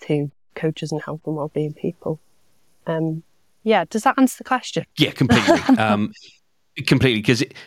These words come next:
Speaker 2: it, it, it's, it's the, it's, <laughs> a lot of this stuff, it's like, we all know this. We, <laughs> but we don't always do it, and we think there's, there's some other, but it's like, no, no, it's, it's,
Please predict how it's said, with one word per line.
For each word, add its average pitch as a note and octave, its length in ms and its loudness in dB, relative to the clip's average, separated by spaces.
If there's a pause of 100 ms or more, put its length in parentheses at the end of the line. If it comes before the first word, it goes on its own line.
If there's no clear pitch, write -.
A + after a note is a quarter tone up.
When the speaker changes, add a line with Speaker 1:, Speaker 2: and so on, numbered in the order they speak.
(240)
Speaker 2:
it, C#3+ 180 2
it, D#3 220 0
it's, D3+ 320 -2
it's F3+ 220 2
the, D#3+ 220 2
it's, - 280 0
<laughs> - 560 -8
a - 60 2 (260)
lot C#3+ 200 4
of C3 60 -2
this C3 120 2
stuff, - 200 0
it's - 140 -2
like, B2+ 240 0 (260)
we A3 160 8
all D#3+ 140 6
know F2+ 240 2
this. G2 400 -2 (340)
We, E3+ 140 6 (200)
<laughs> - 220 0
but - 720 0
we G3+ 100 6
don't G3 260 4
always B2+ 280 4
do A2+ 200 4
it, A2+ 120 2
and B2 120 4
we C3 100 4
think C#3 260 2
there's, A2+ 240 4
there's A2+ 200 2
some A2 260 2
other, G#2+ 140 2
but C3+ 160 2
it's D#3 140 -6
like, A3+ 140 2
no, A#3 320 6
no, A#3+ 240 6
it's, A3 180 0
it's, G#3+ 240 0